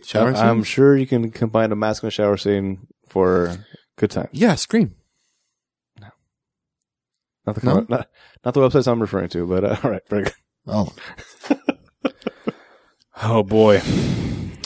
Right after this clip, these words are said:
Speaker 3: Would you say this is the worst one, Adam?
Speaker 2: Of
Speaker 3: Worse
Speaker 2: the,
Speaker 3: than
Speaker 2: of the horror movies?
Speaker 3: Wor-, no,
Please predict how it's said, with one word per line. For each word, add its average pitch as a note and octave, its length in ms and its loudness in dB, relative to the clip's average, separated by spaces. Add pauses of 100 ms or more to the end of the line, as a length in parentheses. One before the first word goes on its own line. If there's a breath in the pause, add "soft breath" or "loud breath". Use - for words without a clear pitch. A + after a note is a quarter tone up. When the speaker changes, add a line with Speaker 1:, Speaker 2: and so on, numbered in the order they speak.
(460 loud breath)
Speaker 3:
Would C#3+ 120 2
you D#3 80 -4
say E3 180 4
this D#3 160 0
is C#3+ 60 -12
the C3 80 -4
worst B2+ 520 0 (760)
one, B2 300 0
Adam? B2+ 300 -6 (480)
Speaker 2:
Of B2+ 60 2
Speaker 3:
Worse A#2+ 80 4
Speaker 2:
the, B2 60 4
Speaker 3:
than B2 80 6
Speaker 2:
of A#2 40 0
the B2 80 2
horror D3 120 4
movies? A3 400 0
Speaker 3:
Wor-, B2+ 200 2 (100)
no, A#2 340 0